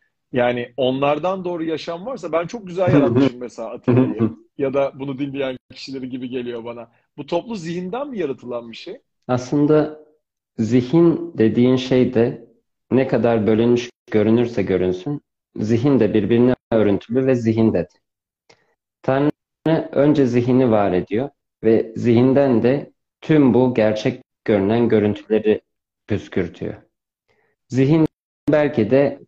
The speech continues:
Speaker 2: bu hayatın bir fırçası aslında. Sadece bir fırça olduğunu, sadece bu oyunun bir aracı olduğunu fark ettiğinde zaten kaynağına dönüyor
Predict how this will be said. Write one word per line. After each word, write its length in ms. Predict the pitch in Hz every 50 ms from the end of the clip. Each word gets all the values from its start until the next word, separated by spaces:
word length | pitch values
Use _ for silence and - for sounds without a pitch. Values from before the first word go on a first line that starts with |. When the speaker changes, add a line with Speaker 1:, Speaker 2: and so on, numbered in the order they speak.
| -
Speaker 2:
bu 160 | 143 139 127
hayatın 500 | 123 120 113 110 107 - - 131 135 127
bir 80 | 117 127
fırçası 640 | 123 - - 117 107 - - - 110 110 - 123 117
aslında. 640 | 95 87 87 - - - 90 92 87 82 82 - - _ _ _ _ _ _ _ _ _ _ _ _ _ _
Sadece 600 | - - 156 156 170 170 156 147 127 131 135 123 - _ _ _ _ -
bir 120 | 143 139
fırça 420 | 135 - - 127 120 123 - 165 147
olduğunu, 600 | 139 131 113 92 107 104 95 90 98 117 135 - _ _ _ _ _ _ _
sadece 680 | - - 143 147 151 139 131 123 - 120 120 117 120
bu 180 | 113 127 139 127
oyunun 540 | 117 110 113 _ - 104 107 113 131 147 - _ _ _ _ _ _ _ _ -
bir 420 | - 110 135 143 - - - 92 113
aracı 360 | 117 123 120 120 - 147 135
olduğunu 600 | 123 - 117 104 92 101 101 95 90 90 90 -
fark 360 | - - 123 123 123 - -
ettiğinde 560 | 104 - _ - 98 95 95 92 104 135 135
zaten 460 | 117 117 117 110 110 - 135 139 135
kaynağına 640 | 131 - 117 110 113 113 113 110 110 113 120 113 95
dönüyor 380 | 98 87 85 82 92 113 139